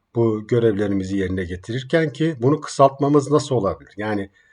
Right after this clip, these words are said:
bu görevleri nasıl kısaltabiliriz? Kısaltabilir miyiz böyle bir görevi?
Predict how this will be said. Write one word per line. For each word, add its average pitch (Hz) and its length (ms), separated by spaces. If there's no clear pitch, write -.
bu 127 140
görevleri 131 500
nasıl 151 260
kısaltabiliriz? 90 920
Kısaltabilir 143 560
miyiz 143 220
böyle 101 260
bir 98 60
görevi? 78 480